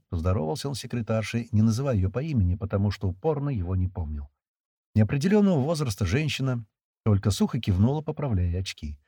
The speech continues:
«У меня к вам просьба», замялся он, вернее, вопрос, не совсем обычный. Секретарь удивленно посмотрела на Сергея. «У вас,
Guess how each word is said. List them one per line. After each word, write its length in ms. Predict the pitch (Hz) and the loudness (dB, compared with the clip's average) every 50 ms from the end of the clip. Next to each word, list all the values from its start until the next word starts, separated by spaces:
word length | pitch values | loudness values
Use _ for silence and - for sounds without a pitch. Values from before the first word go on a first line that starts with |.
| _ _ _ _ _ _ - | _ _ _ _ _ _ 2
«У 60 | 107 | 4
меня 380 | 98 98 98 107 143 156 156 113 | 6 6 6 6 4 2 0 -2
к 80 | - | 0
вам 340 | 101 104 120 120 117 120 110 | 0 2 2 2 2 0 0
просьба», 580 | - - 113 113 104 92 78 69 73 73 76 - _ _ - | 0 2 4 6 4 4 2 0 -4 -6 -6 -8 _ _ 0
замялся 420 | 95 101 92 95 90 87 - 98 | 2 4 4 4 2 2 0 0
он, 60 | 90 | 2
вернее, 340 | 85 117 147 147 180 180 170 | 2 2 2 2 0 0 0
вопрос, 520 | 147 170 - - 110 92 - 80 - - _ - | 0 0 0 0 -2 -2 -2 -4 -8 -8 _ -4
не 100 | 131 123 | -4 -4
совсем 320 | - 151 - - 147 147 | -4 -4 -4 -2 -2 0
обычный. 500 | 131 101 87 80 - - - 78 73 - _ _ _ _ _ _ _ _ _ _ _ _ | 0 0 -2 -2 -4 -6 -8 -10 -10 -12 _ _ _ _ _ _ _ _ _ _ _ _
Секретарь 640 | - 104 - - 92 87 - 127 127 123 110 120 - - | -6 -4 -2 0 0 0 2 2 0 0 0 -2 -2 0
удивленно 600 | 95 90 87 95 80 95 127 151 151 156 160 151 | 0 2 2 2 2 2 2 2 0 -2 -2 -4
посмотрела 600 | - 120 - 113 95 87 - 107 123 120 120 120 | -6 -2 0 2 2 2 2 0 0 0 0 0
на 100 | 120 110 | 0 0
Сергея. 540 | - - 107 98 85 80 73 71 65 65 _ _ _ _ _ _ _ _ _ _ _ _ - | -2 -2 -4 -4 -4 -4 -6 -6 -8 -12 _ _ _ _ _ _ _ _ _ _ _ _ -2
«У 60 | 95 | 0
вас, 440 | 85 85 113 113 113 113 104 - | 2 4 4 4 4 4 2 -2